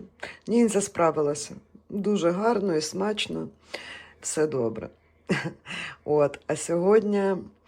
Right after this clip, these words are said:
м, думаю, дуже хочу тортик. <laughs> От, е, а мені подобається робити тортик в, е,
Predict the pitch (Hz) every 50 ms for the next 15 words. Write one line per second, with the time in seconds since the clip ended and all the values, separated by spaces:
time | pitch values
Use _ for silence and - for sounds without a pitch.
0 | - - - - - - - _ - - - 131 147 147 147 151 151 147 147 143
1 | 147 147 143 147 143 139 160 170 165 160 156 156 156 156 156 156 147 139 - -
2 | _ - - 135 139 151 151 190 202 190 190 180 - - 175 170 170 - - -
3 | 147 156 151 147 143 143 - - - _ _ _ - - _ - 175 156 - 156
4 | - - - - - _ _ _ _ _ - - 190 127 123 - - _ _ _
5 | _ _ _ _ _ _ _ _ _ - - - - - - - - - - -
6 | - _ _ _ _ _ _ _ _ - 147 151 151 139 139 - - - - -
7 | - - 147 156 151 151 147 143 143 - - - 160 170 170 175 175 185 202 208
8 | 208 208 - 175 175 180 180 175 170 175 170 170 165 - - 170 156 160 165 160
9 | 175 170 175 165 156 - 175 170 170 - - 156 156 - 160 156 147 - - -
10 | 147 147 139 139 143 139